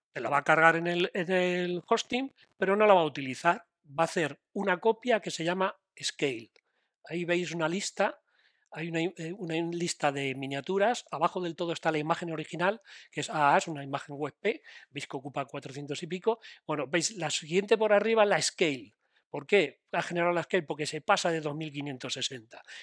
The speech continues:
Si cualquiera de sus longitudes se pasa, dice, "Esto es una barbaridad y yo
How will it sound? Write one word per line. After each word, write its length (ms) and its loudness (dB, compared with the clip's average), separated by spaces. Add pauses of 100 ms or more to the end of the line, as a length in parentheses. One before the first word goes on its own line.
Si 120 -10
cualquiera 360 4
de 80 6
sus 100 -4
longitudes 420 -4
se 120 -8
pasa, 420 4 (240)
dice, 160 -2
"Esto 140 0
es 80 -2
una 160 2
barbaridad 640 2 (380)
y 160 -6
yo 340 2